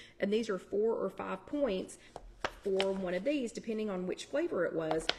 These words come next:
But I took this, and instead of using water, I used bone broth. And I bought bone broth in these little, um, in these little cartons, and then I also bought some that's in individual too, little, little individual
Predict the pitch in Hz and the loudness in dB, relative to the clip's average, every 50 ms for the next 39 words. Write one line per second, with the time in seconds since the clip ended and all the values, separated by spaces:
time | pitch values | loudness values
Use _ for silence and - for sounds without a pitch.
0 | - - - 185 185 196 185 - - 190 190 - - - 226 - - - 175 160 | -6 -10 -2 2 2 2 2 2 0 -4 -4 -2 0 0 0 0 0 -4 -4 0
1 | 175 175 185 240 392 - - - - - - - - 202 202 196 196 - 226 214 | 2 4 4 4 2 0 0 0 0 0 -2 -4 -2 0 0 0 0 0 0 0
2 | 220 202 208 202 190 196 185 180 170 165 165 165 170 196 240 269 294 302 - - | 0 0 -2 -4 -2 -2 -2 -2 -2 -4 -2 -2 0 0 0 0 0 0 -2 -2
3 | 196 190 185 185 190 190 190 185 - - - - - 180 156 185 175 175 185 208 | -2 -2 -2 -2 -2 -2 -2 -4 -8 -12 -14 -14 -10 -4 -2 0 0 2 0 0
4 | 220 247 269 285 294 311 330 - - - - - - - - - - - - 202 | 0 0 0 0 0 -2 -4 -6 -10 -18 -20 -20 -20 -20 -20 -20 -20 -8 -4 -2
5 | 214 208 196 196 185 185 185 - 185 196 196 190 190 185 202 196 - - 175 180 | 0 2 2 2 2 0 0 -2 -2 -2 0 -2 -2 -2 -2 -4 -4 -4 0 0
6 | 208 208 220 226 226 220 220 226 - - 185 185 185 - - 202 208 208 226 226 | 2 2 2 2 2 0 0 -2 -2 -2 -2 -2 -2 -2 -2 0 0 0 0 0
7 | 220 220 220 214 202 - - 185 185 180 175 175 175 175 180 185 - - - - | 0 2 2 2 0 0 -2 -2 -2 -2 -2 -2 -2 -2 -4 -4 -8 -14 -8 -4
8 | - 202 196 202 220 220 - 220 226 220 208 202 - - - - - 208 226 226 | -2 0 2 0 0 2 2 4 4 4 2 0 -4 -8 -14 -6 -2 0 0 0
9 | - 247 254 247 254 240 - 240 202 196 196 185 - 202 226 233 - - 208 190 | 0 0 -2 -2 -2 -2 -2 -2 0 0 0 -2 0 -2 -2 -2 0 0 -2 0
10 | 175 190 196 - - - - 208 190 190 190 190 175 175 - 185 175 - 196 196 | -2 -4 -6 -6 -8 -6 -4 -2 -2 0 2 0 0 0 -2 -4 -2 -2 -2 -2
11 | 190 185 202 196 196 185 175 170 170 170 170 165 - - - 262 254 226 190 175 | 0 0 0 0 0 0 0 0 -2 -4 -6 -6 -10 -8 -6 -4 -2 -2 -2 -2
12 | - - 196 185 175 170 - - 202 196 - - 196 196 190 190 185 185 175 170 | -4 -4 -4 -6 -6 -6 -6 -4 -4 -2 -2 -2 -2 -2 -2 -2 -2 -2 -2 -2
13 | 160 165 | -2 -4